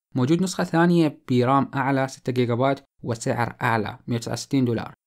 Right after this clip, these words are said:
فزيادة عشرة دولار فقط، وأشوفها زيادة منطقية وجدًا تسوى مقابل ال اثنين جيجا بايت رام زيادة. الآن المعالج اللي مع ريلمي ناين آي جديد وأول مرة أجربه، مصنع على ستة نانو.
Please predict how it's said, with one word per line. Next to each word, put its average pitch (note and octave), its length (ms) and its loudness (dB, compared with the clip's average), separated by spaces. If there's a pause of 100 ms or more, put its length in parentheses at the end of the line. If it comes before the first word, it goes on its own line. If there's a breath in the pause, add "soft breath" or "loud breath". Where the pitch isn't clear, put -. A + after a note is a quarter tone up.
(160)
فزيادة D#3+ 400 2
عشرة D#3+ 260 0
دولار C3 220 0
فقط، - 420 -4
وأشوفها B2 440 -6
زيادة C3+ 300 -2
منطقية C3 520 -2
وجدًا B2 520 -2
تسوى A#2+ 360 -2
مقابل A2 640 -2
ال G#2 140 -4
اثنين A2+ 260 -2
جيجا A2 220 -2
بايت G#2 220 -2
رام G#2 160 -2
زيادة. G2+ 600 -6 (260)
الآن C#3+ 180 -6
المعالج D3+ 340 2
اللي C#3+ 160 2
مع C#3 200 2
ريلمي D3 360 2
ناين B2 180 0
آي C3+ 240 -4
جديد B2+ 440 -2
وأول B2 380 2
مرة A2+ 280 0
أجربه، C3 440 -2 (100)
مصنع C3+ 440 0
على B2 200 0
ستة - 320 -6
نانو. B2 320 0